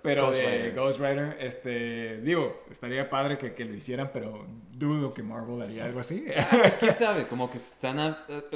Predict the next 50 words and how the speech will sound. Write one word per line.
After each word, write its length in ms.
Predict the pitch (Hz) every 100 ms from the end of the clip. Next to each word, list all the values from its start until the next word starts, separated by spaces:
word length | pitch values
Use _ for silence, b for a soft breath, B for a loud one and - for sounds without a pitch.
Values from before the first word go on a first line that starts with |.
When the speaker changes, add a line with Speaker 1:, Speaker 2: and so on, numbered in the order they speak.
| 143 123
Speaker 2:
vi-, 160 | 139 -
viendo 260 | 127 135 131
más 220 | 131 131
abiertos 380 | 123 117 117 120
Speaker 1:
Más 140 | 123
Speaker 2:
ya. 140 | 107
Speaker 1:
el, 280 | 123 117 107 101
ajá, 60 |
Speaker 2:
Ajá. 340 | 113 123 120 90
Speaker 1:
ampliando 300 | 127 123 127
un 60 |
poquito 280 | 120 120 -
más. 360 | 123 120 120 -
Eh, 380 | 123 127 127 120
pero 140 | - 147
sí, 300 | 254 370 370
digo, 260 | 160 208 196
definitivamente 1200 | 151 135 120 120 131 135 135 131 139 120 104 95 -
sí 160 | - 127
lo 120 | 123
puedo 220 | 127 123
ver 160 | 120 117
como, 400 | 127 113 101 101
como 240 | 107 101 98
Ghost 240 | 113 113
Rider, 300 | 123 127 135 -
eh, 580 | 117 113 113 110 110 - -
pero 640 | 117 113 113 110 107 104 -
a 100 | 107
ver, 220 | 123 196
a 40 | 156
ver 160 | 160
qué 80 | 160
pasa. 240 | 175 165 175 -
Speaker 2:
Sí. 160 | - 180
Speaker 1:
Digo, 100 | 175
ya 100 | 165
lo 100 | 190
vimos 200 | 196 202
con 140 | 147 123
John 160 | 127
Krasinski, 540 | 147 147 165 156 180 160
que, 240 | 123 104
que 100 | 110
todo 160 | - 123
el 60 |
mundo 200 | 135 143
lo 120 | 139 -
quería 320 | 101 117 123
como, 560 | 117 107 101 95 90